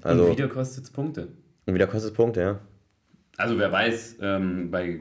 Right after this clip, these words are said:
Speaker 2: bei Köln hat's ja, würde ich jetzt nicht sagen, dass der Fehler Punkte gekostet hätte.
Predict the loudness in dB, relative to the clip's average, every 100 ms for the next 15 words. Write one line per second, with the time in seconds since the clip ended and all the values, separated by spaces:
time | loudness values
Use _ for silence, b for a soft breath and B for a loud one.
0 | -6 -6 -6 -4 -4 -2 -4 -6 -8 -8
1 | -8 -8 -10 -8 -8 -8 -8 -12 -14 -12
2 | -12 -10 -12 -12 -12 -10 -8 -8 -8 -8
3 | -8